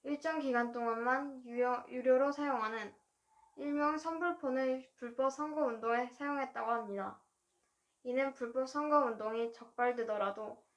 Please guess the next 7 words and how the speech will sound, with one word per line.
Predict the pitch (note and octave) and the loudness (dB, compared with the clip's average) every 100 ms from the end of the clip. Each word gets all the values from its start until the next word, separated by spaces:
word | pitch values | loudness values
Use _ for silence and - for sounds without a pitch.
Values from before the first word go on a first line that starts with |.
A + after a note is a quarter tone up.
| _ _ | _ _
특정 | _ D4+ E4 D#4 | _ -10 -4 -2
후보 | D#4 D4 C#4 C#4 D#4 D4+ _ _ _ | 0 2 4 4 0 -6 _ _ _
측과의 | - - B3 A#3 A#3+ A3 - - | -20 -2 6 6 6 2 -4 -6
꼬리 | D#4 E4+ | -2 0
자르기가 | D#4+ D4+ C#4+ C4+ C4 | 4 4 2 0 -4
쉽기 | - - C#4+ | -6 -14 -10
때문에 | C4+ A3+ G3+ G3+ G#3 | -6 -4 -4 -6 -10